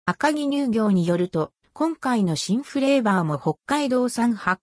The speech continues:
酵バターが用いられて、バター特有の風味が出されています。さらにアイスの中には、ローストされたクラッシュピスタチオが混ぜ込まれ、食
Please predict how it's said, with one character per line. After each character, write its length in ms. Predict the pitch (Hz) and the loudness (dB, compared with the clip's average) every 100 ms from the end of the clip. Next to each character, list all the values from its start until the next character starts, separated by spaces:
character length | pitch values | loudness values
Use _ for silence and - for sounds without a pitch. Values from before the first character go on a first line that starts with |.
| _ | _
酵 220 | 254 269 | 0 2
バ 160 | 262 254 | 0 -2
タ 220 | 202 180 | 0 0
ー 20 | |
が 240 | 165 160 - _ - | 2 -2 -2 _ -2
用 100 | 170 - 269 | -2 0 -2
い 140 | 277 | 0
ら 140 | 269 | 0
れ 80 | 240 | -2
て、 260 | 202 160 - _ - | 0 -2 -2 _ -4
バ 140 | 160 | -4
タ 140 | - 294 | 0 -2
ー 60 | 302 | 0
特 340 | 269 262 277 | -2 0 -2
有 240 | 277 277 247 | 0 2 2
の 160 | 247 | 0
風 240 | - 294 277 | 0 -2 0
味 140 | 220 | 2
が 140 | 175 | 0
出 140 | 160 156 | 0 -2
さ 180 | - 226 | -2 -2
れ 120 | 220 | 0
て 100 | 170 | -2
い 140 | 151 | -2
ま 160 | 131 135 | -4 -6
す。 240 | - - _ _ _ _ | -8 -14 _ _ _ _
さ 180 | - 320 | -4 0
ら 140 | 349 | 2
に 120 | 262 185 | 2 2
ア 120 | 262 | 2
イ 80 | 294 | 0
ス 160 | - | 0
の 100 | 202 | 2
中 240 | 185 202 208 | 2 0 0
に 160 | 170 | 0
は、 240 | 151 151 - _ _ | 0 -2 -2 _ _
ロ 180 | 185 262 | 0 2
ー 20 | |
ス 160 | 269 - | -2 -2
ト 120 | 180 | -2
さ 140 | 170 175 | -2 -2
れ 120 | 175 | -2
た 260 | 180 160 - _ - | -2 -4 -4 _ -4
ク 120 | 208 | 0
ラ 80 | 269 | 0
ッ 20 | |
シ 180 | - 247 | 0 -2
ュ 60 | |
ピ 100 | 269 | -2
ス 140 | 294 - | -4 -2
タ 160 | 294 | -4
チ 160 | - 226 | 0 0
オ 80 | 185 | 2
が 120 | 165 | 0
混 140 | 151 | 0
ぜ 140 | 170 180 | 0 -2
込 120 | 196 | 2
ま 120 | 185 | 2
れ、 180 | 170 170 _ _ - | 2 0 _ _ -8
食 220 | - 185 | 0 0